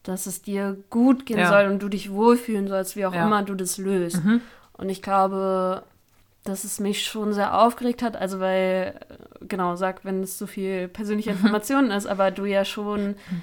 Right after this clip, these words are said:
Speaker 1: dir viel Hilfe gesucht hast und
Speaker 2: Mhm.
Speaker 1: quasi, äh, im weitesten Sinne Therapeutin, mit denen du über das Thema gesprochen hast.
Speaker 2: Ja.
Speaker 1: Und ich erinnere mich, dass du erzählt hast, dass du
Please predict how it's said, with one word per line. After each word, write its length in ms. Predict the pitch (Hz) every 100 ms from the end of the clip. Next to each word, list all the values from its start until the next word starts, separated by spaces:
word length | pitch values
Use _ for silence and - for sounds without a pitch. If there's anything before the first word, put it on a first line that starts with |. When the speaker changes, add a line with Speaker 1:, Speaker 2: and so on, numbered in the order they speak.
| - -
Speaker 1:
dir 100 | 208
viel 220 | 202 220
Hilfe 360 | 226 233 233 220
gesucht 360 | 196 226 254
hast 420 | 240 214 202 202 208
und 260 | 185 185
Speaker 2:
Mhm. 40 | 180
Speaker 1:
quasi, 600 | 202 190 185 185 185 185 - - - - _ _ -
äh, 360 | 190 196 185
im 100 | 185
weitesten 380 | 196 190 202 208
Sinne 260 | 196 202 196
Therapeutin, 1040 | 214 196 196 226 208 202 208 202 196 190
mit 180 | 190 190
denen 180 | 196 196
du 80 | 190
über 160 | 190
das 160 | 185 -
Thema 220 | 202 185
gesprochen 480 | 180 - 220 - 220
hast. 180 | 202 190
Speaker 2:
Ja. 60 | 196
Speaker 1:
Und 60 |
ich 140 | 196 202
erinnere 340 | 202 226 226
mich, 400 | 220 220 220 214 - - - -
dass 260 | - 202 202
du 100 | 208
erzählt 460 | 202 196 196 240 233
hast, 240 | 214 -
dass 240 | 208 202 -
du 400 | 202 196 190